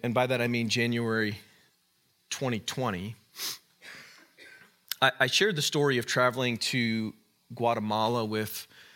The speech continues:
my son Jack and his class from Maryville Christian School. While we were visiting some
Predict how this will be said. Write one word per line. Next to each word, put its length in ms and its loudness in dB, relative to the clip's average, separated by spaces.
my 120 -4
son 300 0
Jack 520 2
and 260 -6
his 240 -2
class 480 4
from 200 -4
Maryville 320 -2
Christian 380 -4
School. 400 -8
While 280 4
we 160 0
were 320 2
visiting 480 2
some 560 0